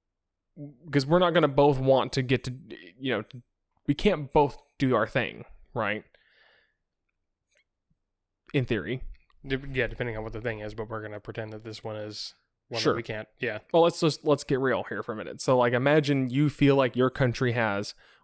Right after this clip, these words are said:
Speaker 1: way too many firearm homicides, right?
Speaker 2: Mm-hmm.
Speaker 1: One side's opinion is,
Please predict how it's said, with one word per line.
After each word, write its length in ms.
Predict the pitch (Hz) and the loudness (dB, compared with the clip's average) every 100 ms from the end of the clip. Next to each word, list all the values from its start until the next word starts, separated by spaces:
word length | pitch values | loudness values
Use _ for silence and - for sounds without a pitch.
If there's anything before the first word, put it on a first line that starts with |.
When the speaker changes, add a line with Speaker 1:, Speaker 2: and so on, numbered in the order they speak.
| - | -4
Speaker 1:
way 300 | 113 127 139 | 4 4 4
too 140 | - | 4
many 240 | 139 131 120 | 4 4 0
firearm 720 | - 123 123 123 117 113 113 | 0 0 2 4 4 2 0
homicides, 680 | 123 110 107 - 90 85 - | -2 -2 -4 -6 -6 -8 -6
right? 280 | 101 113 - _ | -4 -4 -6 _
Speaker 2:
Mm-hmm. 220 | 113 113 104 - - _ | -16 -16 -16 -20 -20 _
Speaker 1:
One 480 | 104 107 127 190 202 | -6 2 4 4 2
side's 560 | 160 151 139 135 135 | 2 4 4 2 -2
opinion 500 | 127 120 131 127 123 | -4 2 2 4 2
is, 220 | 123 117 | 2 0